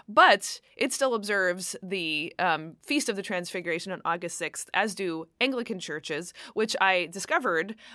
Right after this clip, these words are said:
um, when I lived in Strasbourg, and, uh, Andrew and Zeke and I attended an Anglican parish there, and I was invited to preach on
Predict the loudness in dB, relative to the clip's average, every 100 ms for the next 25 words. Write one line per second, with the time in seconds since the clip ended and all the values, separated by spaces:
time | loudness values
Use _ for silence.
0 | -2 2 2 2 -4 0 2 4 2 0
1 | -2 -2 2 2 2 0 0 0 0 2
2 | 0 -2 0 0 0 0 0 0 -2 -6
3 | -6 -2 0 0 -2 -2 -2 2 2 2
4 | -2 -2 -4 -4 -4 -4 -8 -6 -2 0
5 | 0 -2 0 0 0 0 -2 -4 -2 0
6 | 0 -4 -6 -4 -4 -4 -4 -2 -2